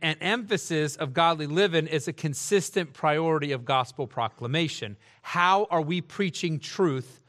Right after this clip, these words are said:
through our life? And Peter hasn't moved from that, and so he's diving in, uh, to the church, and as he looks at how we respond to our heavenly family, how we love God's family, he zeroes in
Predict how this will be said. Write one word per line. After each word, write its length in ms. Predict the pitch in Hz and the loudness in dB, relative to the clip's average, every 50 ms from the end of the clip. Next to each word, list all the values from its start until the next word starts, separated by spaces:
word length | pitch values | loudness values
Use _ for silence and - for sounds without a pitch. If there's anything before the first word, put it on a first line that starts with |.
| _ _ _ _ _ _ _ | _ _ _ _ _ _ _
through 340 | - - 160 185 185 165 147 | -6 2 4 6 6 6 6
our 140 | 131 120 | 4 4
life? 560 | 120 127 135 127 107 90 - - - - - _ _ _ _ _ _ _ - | 2 2 2 2 0 0 -6 -16 -18 -20 -20 _ _ _ _ _ _ _ -4
And 160 | 143 151 147 | -2 -2 -2
Peter 320 | - - 220 233 214 208 | 0 0 0 2 4 2
hasn't 400 | 180 156 185 202 202 160 185 151 | 2 4 4 2 2 2 -2 -4
moved 440 | 139 151 160 165 185 196 196 185 156 | -2 0 0 2 2 2 2 0 -2
from 220 | - - 165 151 139 | -4 -4 -2 0 0
that, 180 | 135 131 131 | 0 0 0
and 100 | 127 127 | -2 -6
so 140 | - - 151 | -6 -4 -2
he's 240 | 143 170 156 131 120 | 0 -2 -2 -2 0
diving 460 | 117 156 160 175 196 185 190 175 165 | 2 4 4 4 4 2 -2 -4 -2
in, 260 | 165 165 160 160 156 - - - - - - - | 0 0 0 -2 -4 -8 -12 -20 -20 -10 -2 -2
uh, 100 | 143 147 | 0 0
to 140 | - - 156 | -2 -4 -4
the 120 | 131 135 | -4 -4
church, 580 | - - - 214 214 196 175 160 139 - - - _ - - - - | -4 -2 2 4 4 6 4 4 0 -4 -14 -16 _ -20 -14 -6 -2
and 100 | 151 170 | 0 0
as 140 | 175 160 | 0 0
he 140 | - 185 175 | 0 0 0
looks 420 | 160 170 185 220 247 240 - - 214 | 2 4 4 4 4 2 0 -2 -2
at 100 | 190 151 | 0 0
how 200 | 135 175 175 175 | 2 0 0 0
we 180 | 175 170 160 | 0 -2 -4
respond 640 | 156 151 143 - - - - 185 180 180 185 190 185 175 | -2 -4 -6 -6 -8 -4 0 2 4 4 4 2 0 -2
to 120 | - 190 | -2 0
our 120 | 156 139 131 | 0 0 0
heavenly 460 | - 151 165 165 165 165 160 160 147 | 0 -2 -2 -2 -2 -4 -4 -4 -6
family, 720 | - - - 151 143 131 123 120 120 120 123 139 139 135 _ _ _ _ _ _ | -6 -6 -4 -4 -4 -4 -4 -6 -6 -4 -4 -4 -6 -8 _ _ _ _ _ _
how 240 | - - 170 180 185 | -2 2 4 4 4
we 300 | 180 175 185 175 165 160 | 4 2 -2 -2 -2 -4
love 640 | - 147 143 151 170 185 185 180 175 165 139 - - - 143 | -6 -4 0 4 4 6 6 6 4 4 0 -4 -16 -12 -4
God's 360 | 123 143 135 131 123 117 - - | 0 2 2 2 2 -2 -6 -10
family, 540 | - 135 120 117 113 113 120 120 127 131 131 - - _ | -8 -6 -6 -6 -4 -4 -4 -4 -6 -6 -8 -14 -20 _
he 160 | - - 160 160 | -6 -2 -2 -2
zeroes 480 | 139 110 170 214 226 226 214 185 131 | 0 0 0 2 4 4 4 2 2
in 380 | 156 180 175 170 165 160 160 147 | 2 0 2 2 2 0 -2 -6